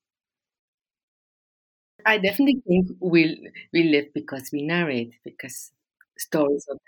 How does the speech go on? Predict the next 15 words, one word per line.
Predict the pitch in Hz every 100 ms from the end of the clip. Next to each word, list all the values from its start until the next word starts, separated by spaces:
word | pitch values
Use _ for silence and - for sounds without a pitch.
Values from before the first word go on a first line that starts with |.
| 120
told | 120
from | 143
generation | 127 127 127 127 127 -
to | _ 131
generations. | 127 143 175 180 180 170 170 170 - _ _ _ _ _ _
Um, | 151 143 139 143 143 143 - _ _
through | - 233
narration, | 220 196 190 190 185 165 139 143 170 _ _ _ -
we, | 175 180 175 175 170 165 165 _ _ _ _ _ _ _ _ _ _ _
uh, | 175 170 165 160
we | 180 185
are | 180 -
able | 202 208 202 175 165 165 - _ _ _ _ _
to, | - 185 175
um, | 175 170 165 160 156